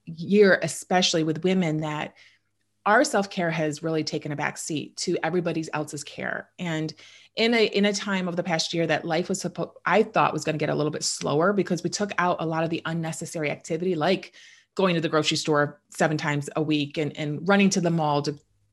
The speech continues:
do shopping that we probably don't even need to do. You know, we're more at home. But what I found is that women actually started crowding their lives with other things. And that usually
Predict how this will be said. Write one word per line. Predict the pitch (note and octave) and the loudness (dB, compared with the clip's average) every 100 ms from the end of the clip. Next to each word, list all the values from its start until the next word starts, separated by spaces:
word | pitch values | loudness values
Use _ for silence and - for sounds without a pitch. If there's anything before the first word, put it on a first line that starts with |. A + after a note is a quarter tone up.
| _ - | _ -2
do | F3+ | 2
shopping | - D3+ D#3 | 2 2 2
that | D3+ | 0
we | D3+ | -2
probably | - D3+ D3+ D3 | -2 0 0 2
don't | D3 | 0
even | D3 D3+ | -2 -2
need | D3+ | -4
to | C#3+ | 0
do. | G3 F3+ D#3 - - - _ _ _ | 4 4 2 -4 -20 -20 _ _ _
You | - A#3 | 0 4
know, | G3+ | 6
we're | G3 | 6
more | G3 G3+ A3+ | 6 6 4
at | - | 0
home. | - C#4 C4 E3+ D#3+ | -2 2 4 4 2
But | D3+ F#3+ | 0 2
what | G#3 | 4
I | G3+ | 4
found | G3+ A#3+ E4 D#4+ | 2 0 4 4
is | G#3 | 6
that | F3+ F3 | 4 2
women | F#3 G#3 G#3+ G#3 - | 2 2 2 -2 -2
actually | F3 G3 - F#3 | -2 -2 0 0
started | F3 F3 E3 | 0 -2 -2
crowding | - E3 E3 E3+ | -2 0 2 2
their | D#3 | 0
lives | D#3 D3+ | 0 0
with | D3+ - | -2 -4
other | D3+ D3+ | -4 -4
things. | D3 G#3 E3 D3 D#3 | -2 0 0 0 -4
And | - F3 | -2 -2
that | - | 0
usually | F#3 F3+ F#3+ E3+ - | 0 2 2 0 -2